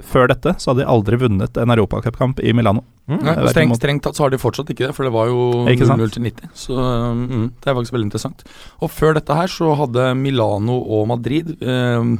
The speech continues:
Speaker 3: var de to byene som har vunnet flest europacuper, ti begge to, altså da Inter med tre, A C Milan sju, og null til Atletico og ti til, eh, ti til, eh, Real
Speaker 1: Real
Speaker 3: Madrid.
Speaker 1: Madrid.
Speaker 3: Ja,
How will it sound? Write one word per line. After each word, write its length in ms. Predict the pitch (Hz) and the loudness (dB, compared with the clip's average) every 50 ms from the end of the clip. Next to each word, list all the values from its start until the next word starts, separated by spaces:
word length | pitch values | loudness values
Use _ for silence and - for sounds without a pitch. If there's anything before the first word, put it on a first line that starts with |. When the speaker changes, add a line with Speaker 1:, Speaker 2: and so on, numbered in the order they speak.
| - - | -2 -4
Speaker 3:
var 80 | 127 | -4
de 120 | 127 120 120 | -2 -2 -4
to 280 | 120 - 113 120 120 117 - - - - - _ _ - | -4 -4 -2 -2 -2 -2 -4 -10 -20 -20 -20 _ _ -8
byene 480 | - 135 165 160 135 110 104 101 117 151 | -2 0 2 2 2 2 2 0 0 0
som 140 | 151 - 139 | -2 -2 -2
har 80 | 131 127 | -2 -2
vunnet 120 | 120 123 | -2 -2
flest 240 | 117 - 110 98 - - | -4 -4 -6 -6 -2 -2
europacuper, 580 | 123 110 101 - 110 104 - 110 - - 175 175 - - - - | -2 -2 -2 -2 -4 -4 -4 -4 -2 -2 -2 -2 -4 -18 -18 -14
ti 420 | - - 131 123 127 127 123 135 - | -8 -6 -4 -2 -2 -2 -4 -4 -2
begge 220 | - 120 110 117 117 | -2 -2 -2 -2 -2
to, 180 | - 180 214 | -2 -2 -2
altså 240 | 190 135 117 - 127 | -2 -4 -4 -2 -2
da 160 | 127 120 120 - 104 | 0 0 0 0 -2
Inter 260 | 110 98 - - 110 | -2 -4 -4 -4 -4
med 140 | 113 117 - | -4 -4 -4
tre, 340 | - 104 110 113 113 113 - - - | -4 -4 -4 -2 -2 -4 -6 -4 -4
A 80 | 120 107 | -2 -2
C 160 | - - 113 | -2 -2 -4
Milan 220 | 110 104 107 110 | -2 0 -2 -2
sju, 260 | 117 - 160 175 214 - - - _ - - - - - - - - - | -2 -2 -2 -2 -2 -4 -8 -16 _ -20 -20 -20 -20 -20 -20 -16 -6 0
og 420 | 139 135 123 123 120 120 120 120 | 2 2 4 4 4 2 2 2
null 240 | 120 120 113 104 101 - | 2 2 2 0 0 -2
til 100 | - 123 | -2 -4
Atletico 520 | 117 - 110 98 - - - - 107 110 110 | -2 -2 -4 -6 -6 -8 -6 -4 -2 -2 -2
og 80 | 107 - | -2 -4
ti 160 | - 104 95 | -4 -6 -6
til, 380 | - - 110 110 110 107 107 107 | -4 -4 -4 -2 -2 0 -2 0
eh, 600 | 107 104 104 101 101 104 101 101 104 104 104 101 - - | -2 -2 -2 -2 -2 -2 -2 -2 -2 -4 -4 -6 -8 -8
ti 160 | - 110 101 95 | -6 -6 -6 -6
til, 340 | - - 107 104 101 104 104 | -4 -4 -4 -2 -2 -2 -2
eh, 460 | 104 101 101 101 101 98 98 101 98 - - - - - - - - - | -2 -2 -4 -4 -4 -4 -4 -6 -6 -8 -12 -20 -20 -20 -20 -20 -16 -8
Real 140 | - 123 - | -4 0 0
Speaker 1:
Real 180 | 117 135 135 123 | 2 2 2 2
Speaker 3:
Madrid. 80 | 156 | 2
Speaker 1:
Madrid. 300 | 196 - - - - - - - | 2 2 0 -4 -8 -8 -6 -2
Speaker 3:
Ja, 140 | 123 139 | 0 0